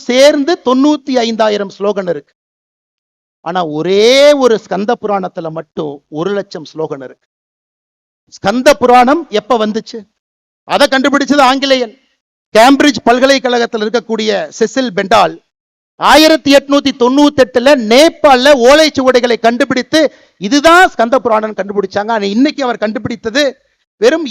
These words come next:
எண்பத்தி ஓராயிரம் ஓலைச்சுவடிகள் தான், ஸ்லோகங்கள் தான். அப்படி என்றால் அவ்வளவு விஷயம் இருக்குதுங்க, அவ்வளவு விஷயங்கள் இருக்கு. நிறைய நாம் என்ன கண்டுபிடிக்கணும்,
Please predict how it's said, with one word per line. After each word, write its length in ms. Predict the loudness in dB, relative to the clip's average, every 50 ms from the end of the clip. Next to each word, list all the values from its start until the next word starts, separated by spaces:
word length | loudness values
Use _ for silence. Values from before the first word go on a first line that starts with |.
| -4 -4
எண்பத்தி 440 | -4 -4 -4 -6 -8 -6 -8 -6 -4 -4
ஓராயிரம் 440 | -2 -2 -2 -2 -2 -4 -6 -6 -8 -8
ஓலைச்சுவடிகள் 600 | -6 -8 -8 -10 -12 -12 -10 -12 -12 -12 -14 -14
தான், 120 | -16 -16 _ _
ஸ்லோகங்கள் 480 | _ -10 -8 -8 -8 -10 -12 -14 -16 -16
தான். 120 | -18 -18 _ _ _ _ _ _ _ _ _ _ _ _ _ _ _ -20 -16
அப்படி 220 | -14 -12 -8 -8 -8
என்றால் 240 | -8 -6 -8 -6 -6 -6
அவ்வளவு 340 | -8 -8 -8 -6 -4 -4 -4 -4 -6
விஷயம் 200 | -8 -8 -10 -12
இருக்குதுங்க, 340 | -14 -14 -18 -20 -20 _ _ _ _
அவ்வளவு 280 | -18 -12 -8 -6 -4 -4 -4
விஷயங்கள் 380 | -4 -6 -6 -8 -10 -10 -12 -14
இருக்கு. 200 | -18 -20 _ _ _ _ _ _ _ _ _ _ _ _ _ _ _ _ _ _ _ -2
நிறைய 240 | 0 2 4 6 6 6 6
நாம் 160 | 4 2 2
என்ன 120 | 0 0 -2 -2
கண்டுபிடிக்கணும், 540 | -4 -4 -4 -4 -4 -8 -10 -14 -18 -20 _